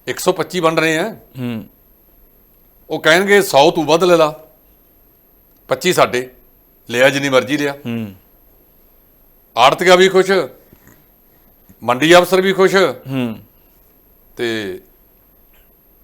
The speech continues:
Speaker 1: ਕਿਸਾਨ ਵੀ ਖੁਸ਼।
Speaker 2: ਹੂੰ।
Speaker 1: ਕਿਸਾਨ ਨੂੰ ਬਾਈ ਸੌ ਪਝੱਤਰ ਦੀ ਜਗ੍ਹਾ ਤੇਈ ਸੌ ਪਝੱਤਰ ਮਿਲ ਗਿਆ।
Speaker 2: ਹੂੰ।
Speaker 1: ਉਹ ਕਹਿੰਦਾ ਵੀ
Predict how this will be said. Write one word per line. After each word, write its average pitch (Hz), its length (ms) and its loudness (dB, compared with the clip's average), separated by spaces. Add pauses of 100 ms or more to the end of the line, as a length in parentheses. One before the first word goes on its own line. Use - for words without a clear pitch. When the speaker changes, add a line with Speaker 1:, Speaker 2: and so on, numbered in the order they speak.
(120)
Speaker 1:
ਕਿਸਾਨ 117 300 -2
ਵੀ 127 100 -8
ਖੁਸ਼। 139 240 -10
Speaker 2:
ਹੂੰ। 120 480 -16 (380)
Speaker 1:
ਕਿਸਾਨ 139 360 2
ਨੂੰ 156 200 -6
ਬਾਈ 131 200 2
ਸੌ 151 120 -4
ਪਝੱਤਰ 156 380 -4
ਦੀ 151 120 -4
ਜਗ੍ਹਾ 143 340 -4
ਤੇਈ 110 200 -10
ਸੌ 127 140 -8
ਪਝੱਤਰ 139 300 -12
ਮਿਲ 127 140 -8
ਗਿਆ। 127 140 -12
Speaker 2:
ਹੂੰ। 113 480 -18 (1500)
Speaker 1:
ਉਹ 107 60 -16
ਕਹਿੰਦਾ 120 240 -6
ਵੀ 131 260 -10